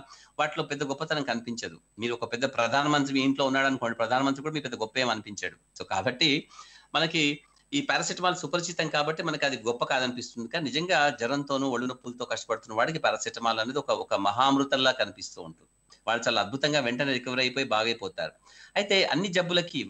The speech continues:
ఎటువంటి వైరస్ వచ్చినా, ఎటువంటి ఇన్ఫెక్షన్స్ వచ్చినా, జ్వరం వచ్చినా, ఒళ్ళు నొప్పులు వచ్చినా, కండరాల నొప్పులు వచ్చినా మనం పారాసిటమాల్ తో మొదలు పెడతాం. కాబట్టి అది ప్రాథమికంగా చాలా సులభమైనటువంటి మందు, మనం కనిపెట్టుకొని రెడీ చేసి పెట్టుకున్నాం. కాబట్టి ఈ చిన్న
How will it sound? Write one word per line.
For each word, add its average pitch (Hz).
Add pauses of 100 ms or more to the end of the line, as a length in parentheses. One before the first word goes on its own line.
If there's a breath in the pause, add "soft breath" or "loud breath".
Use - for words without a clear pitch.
(140)
ఎటువంటి 185
వైరస్ 151
వచ్చినా, 131
ఎటువంటి 131
ఇన్ఫెక్షన్స్ -
వచ్చినా, 110
జ్వరం 101
వచ్చినా, 107
ఒళ్ళు 98
నొప్పులు 101
వచ్చినా, 107
కండరాల 95
నొప్పులు 95
వచ్చినా 180 (340 loud breath)
మనం 113
పారాసిటమాల్ 127
తో 123
మొదలు 107
పెడతాం. 107
కాబట్టి 117
అది 180
ప్రాథమికంగా 156
చాలా 185
సులభమైనటువంటి 151
మందు, 139 (340 soft breath)
మనం 123
కనిపెట్టుకొని 147
రెడీ 156
చేసి 151
పెట్టుకున్నాం. 135
కాబట్టి 151
ఈ 139
చిన్న 135